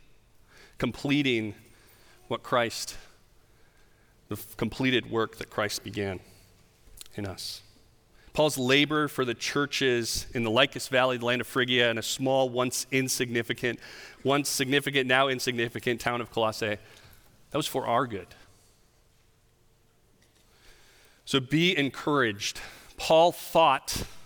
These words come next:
not just for the Colossians, but for us. He says earlier in Colossians, "I rejoice because the gospel is bearing fruit and increasing in you as it is in the whole world." Paul has a very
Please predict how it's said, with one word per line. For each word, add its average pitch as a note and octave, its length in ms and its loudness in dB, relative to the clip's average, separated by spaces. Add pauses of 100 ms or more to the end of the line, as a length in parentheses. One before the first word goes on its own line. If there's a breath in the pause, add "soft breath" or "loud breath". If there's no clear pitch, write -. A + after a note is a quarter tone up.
(440 loud breath)
not D#3+ 200 6
just E3 160 -8
for D#3+ 100 0
the C#3 80 -4
Colossians, C#3+ 600 2
but C3 160 -2
for A#2+ 160 2
us. - 420 0 (960 soft breath)
He D#3+ 80 -2
says F3+ 220 6
earlier F3+ 420 6
in D#3+ 80 4
Colossians, D#3+ 520 2
"I E3+ 120 6
rejoice F#3 840 2
because F3 360 0
the D#3 80 0
gospel E3+ 540 4
is C#3+ 140 -2
bearing F3 400 4
fruit D#3+ 360 4
and D3 120 0
increasing F3 560 0
in D3+ 180 2
you E3+ 500 2 (360 loud breath)
as F3 180 6
it E3+ 160 0
is F3+ 320 4
in E3 80 -2
the C#3+ 60 -2
whole C#3+ 160 -2
world." A2+ 240 -2 (1400 loud breath)
Paul G#3+ 180 8
has C#4 140 6
a C4 60 2
very G3 300 6